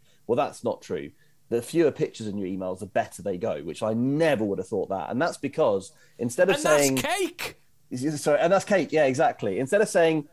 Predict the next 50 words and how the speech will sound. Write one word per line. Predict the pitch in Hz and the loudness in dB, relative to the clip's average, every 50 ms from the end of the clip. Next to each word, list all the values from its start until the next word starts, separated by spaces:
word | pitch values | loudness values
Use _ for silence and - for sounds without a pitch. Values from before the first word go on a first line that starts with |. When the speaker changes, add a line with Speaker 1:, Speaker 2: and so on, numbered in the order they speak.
| _ _ _ _ - | _ _ _ _ 0
Speaker 1:
"Buy | 156 156 156 160 151 139 | 2 2 4 4 2 2
cake, | - 156 143 139 120 - - | 2 2 2 2 2 0 -2
look | 131 139 - | -2 -2 0
how | 151 131 120 | 0 0 0
beautiful | 107 117 135 143 143 - - 131 113 | 0 2 0 0 0 0 -2 -2 0
my | 110 107 | 0 0
photograph | 101 - 143 139 131 - - 107 95 85 85 - - | 0 2 0 0 0 0 -2 -2 -2 -2 -2 -4 -4
is," | 87 85 95 | -4 -4 -4
and | 113 123 | -4 -2
my | 147 160 - | 0 -2 -2
pictures | - - 156 - - 110 101 | 0 -2 -2 -2 -2 -4 -4
are | 95 90 | -4 -4
stunning, | - - - 107 95 92 90 | -6 -4 -4 -4 -4 -4 -6
I | 95 | -8
just | 101 - | -6 -6
wanna | 101 95 | -8 -4
say | - 101 | -2 -2
that | 98 87 78 | -2 -2 0
now. | 110 110 101 92 - - - - - _ - | 0 -2 -2 -2 -4 -10 -18 -20 -12 _ -6
Instead | 120 117 - 175 175 170 | -4 0 2 2 2 2
of | - | 2
saying | - 165 143 127 117 117 110 | 2 2 2 2 2 0 0
that, | 127 151 135 107 87 95 | 0 0 0 0 -2 0
what | 131 156 127 | 0 2 2
I'm | 131 123 | 0 -2
saying | - - 175 165 143 120 107 92 | 0 2 4 4 4 2 0 -2
is, | 92 98 117 117 - - _ _ _ _ | -2 -4 -4 -4 -8 -14 _ _ _ _
"Hang | 190 214 262 | -2 0 2
on | 160 120 | 2 0
a | 98 | 0
minute, | 90 90 90 107 127 - - _ _ _ _ | -2 -2 -2 -2 -2 -4 -6 _ _ _ _
what | 190 202 | -4 0
about | 214 208 190 147 156 | 0 0 0 0 0
you | 170 196 196 196 180 | 0 0 0 2 2
now, | 131 110 95 87 85 | 2 2 0 0 -2
customer? | - - 101 87 - - - 92 87 76 85 - | -4 -4 -8 -8 -8 -12 -12 -10 -8 -6 -6 -6
Can | - - 135 151 | -6 -6 -4 -2
you | 170 190 202 185 | 0 0 0 0
wait | 160 170 170 160 - | 2 2 2 2 2
any | - 131 127 | 0 0 0
longer?" | 120 123 135 135 120 95 82 73 | 2 2 2 2 0 0 -2 -4
Personal | - - 143 147 156 - - 123 120 | -4 0 0 0 0 0 -2 2 4
urgency | 123 127 113 113 104 95 92 - - 98 | 4 4 2 0 -6 -10 -10 -8 -4 -2
is | 95 95 98 95 - - 92 | -2 -2 -2 -4 -8 -14 -16
something | - - - 92 90 | -8 -6 -4 -2 -2
I've | 95 92 104 | -4 -4 0
learned | 107 110 107 101 - | 0 0 0 0 -2
this | 98 92 - - - | -6 -10 -10 -8 -4
last | 101 98 95 92 - - | -2 -2 -2 -2 -6 -6
year. | 113 110 101 85 | -4 -2 -2 -4